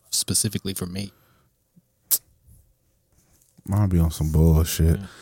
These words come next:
Speaker 2: Like, they have that, like, for curated for you or whatever. I don't ever click on that shit. <laughs> I don't. Y'all niggas don't know me. But yeah, so Conway put out something too. Have, have either of you listened to La Machina?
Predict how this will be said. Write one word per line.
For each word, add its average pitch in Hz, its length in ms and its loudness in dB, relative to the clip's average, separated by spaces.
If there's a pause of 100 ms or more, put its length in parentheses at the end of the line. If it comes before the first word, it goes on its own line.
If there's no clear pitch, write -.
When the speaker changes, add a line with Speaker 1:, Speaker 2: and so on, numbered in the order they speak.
(260)
Speaker 2:
Like, 160 180 6
they 190 160 6
have 147 240 6
that, 123 160 2
like, 92 260 2
for 110 320 4
curated 104 520 2
for - 140 -2
you 98 160 6
or 98 40 8
whatever. 95 200 6
I 71 60 4
don't 123 140 4
ever 98 180 4
click 98 220 2
on 92 80 2
that 92 140 4
shit. 107 300 0 (720)
<laughs> - 760 -12
I 104 120 0
don't. 127 340 0 (2500)
Y'all 120 200 6
niggas 120 280 4
don't 113 220 6
know 104 200 4
me. 113 300 4 (1000)
But 107 100 2
yeah, 95 180 6
so 95 160 2
Conway 123 360 6
put 117 180 4
out 113 200 4
something 104 420 0
too. 107 380 6
Have, 95 280 2
have 95 320 4
either 104 300 8
of 98 100 4
you 101 100 6
listened 98 260 4
to 104 100 6
La 98 240 8
Machina? 113 580 2